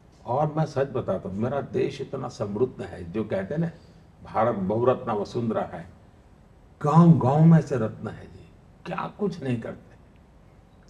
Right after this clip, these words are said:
मैं मन की बात में तो बहुत कम बातें बता सकता हूँ, क्योंकि मैं तीस मिनट का मैंने समय रखा है, लेकिन जब मैं वो पढ़ता हूँ या उसमें से जानकारी लेता हूँ, मुझे ऊर्जा से भर देती है जी,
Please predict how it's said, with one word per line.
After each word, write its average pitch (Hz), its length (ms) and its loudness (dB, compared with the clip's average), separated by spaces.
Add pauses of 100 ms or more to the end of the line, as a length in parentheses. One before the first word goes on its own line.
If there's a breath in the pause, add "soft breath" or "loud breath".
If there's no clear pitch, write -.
(600)
मैं 110 520 2
मन 110 140 4
की 123 140 2
बात 160 220 4
में 180 120 2
तो 175 60 -4
बहुत 175 240 0
कम 180 180 4
बातें 139 340 2
बता 110 260 0
सकता 98 300 -10
हूँ, 196 120 -6
क्योंकि 107 180 0
मैं 113 160 -4
तीस 127 220 -4
मिनट 120 260 -2
का 113 60 -4
मैंने 110 220 0
समय 107 300 -4
रखा 98 260 -8
है, 85 140 -14 (1400)
लेकिन 175 300 4
जब 190 120 10
मैं 247 120 4
वो 226 140 2
पढ़ता 120 460 2
हूँ 123 380 4
या 101 100 2
उसमें 123 300 -6
से 151 160 -4
जानकारी 127 480 0
लेता 185 340 0
हूँ, 185 260 -10 (300)
मुझे 151 220 0
ऊर्जा 175 420 10
से 214 120 6
भर 151 260 4
देती 165 340 4
है - 160 -18
जी, - 180 -20